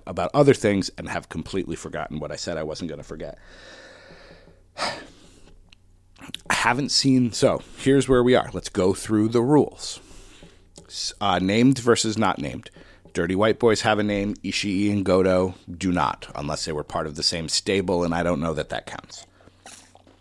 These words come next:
Seen versus not seen. I know I have seen an Ishii and Goto tag match. I have never seen the Dirty White Boys. So right now there's one point to each. Historical context,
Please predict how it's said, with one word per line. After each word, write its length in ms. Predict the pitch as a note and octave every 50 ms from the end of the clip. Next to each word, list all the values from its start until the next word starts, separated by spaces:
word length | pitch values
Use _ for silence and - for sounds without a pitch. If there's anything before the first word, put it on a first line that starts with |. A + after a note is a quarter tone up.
| _ - - - - - - - - - - - - - - - - - - - - -
Seen 440 | - - - - C3+ C3+ C3+ C#3+ D3
versus 360 | B2 C3 C3 - - C3 A#2+
not 240 | C3+ C#3+ C#3 C#3 -
seen. 320 | - - D2 A#1+ G#1+ A1 - - - - - - -
I 100 | E2 F2
know 260 | F2+ F2 F2+ G2 G#2
I 120 | A2 G2 G2+
have 160 | G#2+ F#2+ -
seen 320 | - - D#3+ D#3+ E3 D#3
an 100 | C#3 B2
Ishii 460 | - A#2 A2 - - - - G2 F#2
and 120 | E2+ D#2+ C#2+
Goto 440 | F2+ E2+ E2 E2 D#2+ D#2+ D2 D2 - - - - - - -
tag 280 | - - E2 C#2 C2 -
match. 360 | D#2 C2+ C#2+ - - - - - - - - _ _ _ _ _ - -
I 60 | -
have 180 | - D#2+ C#2
never 260 | D2+ D#2 D#2+ D#2+ F2 G2
seen 280 | - - G#2+ F#2+ F#2
the 60 | G#2
Dirty 240 | F2+ F#2+ F2+ E2+ E2+
White 220 | D#2 D#2+ D2+ - -
Boys. 320 | - G1+ G1+ - - - - - - - - -
So 180 | - - - D#2+
right 200 | E2 F#2 G2 E2+
now 160 | G#2 A2 G#2+
there's 180 | G2+ G2 -
one 220 | F#2+ F#2 G2 G#2+ G2+
point 320 | - - A2 G#2+ - -
to 200 | - - - -
each. 400 | G#2+ - - - - - - - - - - - - - - - - - - - - - - - - - _ _ _
Historical 720 | - - F#2 - - - A#2 A#2+ C3+ C#3 B2+ - C3+ A#2+
context, 920 | - - C3+ D#3+ E3+ E3 - - D#3+ D3+ - - - - - - - -